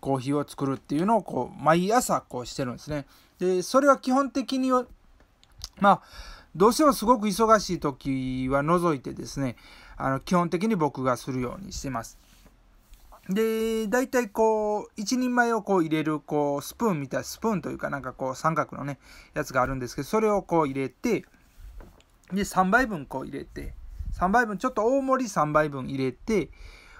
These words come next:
それでこう、ミルで、えー、あの、粉にしてやるんですけども、そうすると大体ね、六杯分ぐらいの量が取れるんですね。えー、六杯分ぐらいの量にして、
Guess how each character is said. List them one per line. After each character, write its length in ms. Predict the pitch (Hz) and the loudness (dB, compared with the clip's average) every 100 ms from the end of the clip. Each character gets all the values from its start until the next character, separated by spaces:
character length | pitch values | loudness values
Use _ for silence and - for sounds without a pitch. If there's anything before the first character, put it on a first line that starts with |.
| - | -10
そ 40 | 254 | -2
れ 40 | |
で 140 | 285 269 | 0 0
こ 1160 | - 190 175 165 160 160 160 151 147 143 156 160 | 2 2 4 2 0 0 -2 -4 -6 -6 -6 -2
う、 20 | |
ミ 100 | 170 | 0
ル 140 | 160 | 0
で、 160 | 175 190 - - - | 0 -4 -6 -20 -14
え 220 | 127 147 | -12 -12
ー、 260 | - - 156 | -16 -12 -6
あ 60 | 160 | -4
の、 100 | 147 | -2
粉 160 | 170 160 | 2 2
に 160 | 147 139 | 2 -2
し 80 | - | 0
て 80 | 170 | 2
や 120 | 147 | 2
る 120 | 147 | 2
ん 40 | |
で 80 | 127 | -8
す 120 | 120 | -10
け 100 | - | -10
ど 80 | 131 | -8
も、 140 | 147 151 | -6 -4
そ 100 | 226 | -4
う 40 | |
す 40 | - | 0
る 80 | 233 | 2
と 40 | |
大 200 | 226 277 | 4 4
体 160 | 277 247 | 4 2
ね、 160 | 190 | 2
六 200 | 151 214 - _ - | 2 2 0 _ 6
杯 240 | 285 311 | 6 6
分 220 | 269 190 | 2 0
ぐ 80 | 139 | 0
ら 100 | 120 | -4
い 160 | 139 - _ - - - - - - 165 | -6 -12 _ -20 -14 -8 -8 -8 -10 -4
の 200 | 170 170 | -4 0
量 340 | 196 190 170 | 2 2 4
が 120 | 202 | 0
取 220 | 190 147 | 0 -4
れ 80 | 127 | -4
る 120 | 123 | -6
ん 20 | - | -10
で 60 | |
す 120 | - | -10
ね。 160 | 160 160 - - - - - | -8 -8 -10 -18 -18 -16 -14
え 680 | - - 98 - - - - | -12 -14 -16 -18 -20 -18 -8
ー、 0 | |
六 180 | 160 160 | -6 0
杯 180 | 190 196 | 2 4
分 220 | 190 202 | 2 -2
ぐ 60 | 214 | 0
ら 100 | 214 | 0
い 40 | |
の 120 | 208 | 0
量 1000 | 208 233 226 226 220 220 220 220 220 226 | 0 2 2 2 0 0 0 -2 -2 -2
に 160 | 247 254 | -2 -2
し 140 | - | -4
て、 280 | - 311 | 0 0